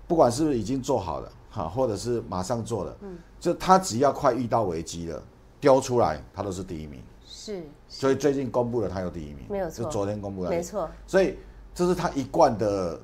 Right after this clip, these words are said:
Speaker 1: 的手法。然后她这个第一名呢，接下来的这个假日啊，她就会在做广告，
Speaker 2: 嗯。
Speaker 1: 做新闻。
Speaker 2: 嗯。
Speaker 1: <laughs> 昨天是广告，
Speaker 2: 嗯，嗯。
Speaker 1: 然后大家过年，对不对？
Speaker 2: 嗯。
Speaker 1: 过年在家看电视，看广告。
Speaker 2: 嗯。嗯。
Speaker 1: 哇，卢秀燕第一名，然后卢秀燕这么照顾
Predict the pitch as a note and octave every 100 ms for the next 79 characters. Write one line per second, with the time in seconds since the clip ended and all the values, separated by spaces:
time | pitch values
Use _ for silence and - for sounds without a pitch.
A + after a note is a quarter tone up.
0 | - A2 - F#2+ G#2+ F#2 - C#3 F3+ G3
1 | G3+ F3+ F3 E3+ E3 D#3 G2+ G2+ G2+ -
2 | - - - - D#3 D#3+ D#3 C#3+ G2 F#2
3 | G2+ A2 A#2+ - C#3+ G#2+ G#2 G#2 D#2 G#1+
4 | - - - - - C3 C3 B2 A#2 A2
5 | A2 - C2 D2 - - - - - F3+
6 | D#3+ - - B2+ A2 G#2 G#2+ F2 D2+ -
7 | - A#2 A#2 B2+ B2+ A2+ F#3 F#3 G#3 F#3
8 | F3+ G3+ F#3+ A#2+ B2+ B2 A#2 A#2 F2+ E2
9 | G2+ B2 A#2+ - - - A#2 G2 F#2 G#2+
10 | G2 G#2 G2 F#2+ F2+ F#2 F2 - G2 C2
11 | B1+ E2+ C#2+ - - - F#3 F#2 D#2+ D2
12 | E2+ F#2+ F2+ F2+ - D#2+ D#2 C#2+ B1 B1
13 | E2+ E2+ F2 G2 F#2+ F#2 F2+ E2 F#2+ E2
14 | F2+ E2+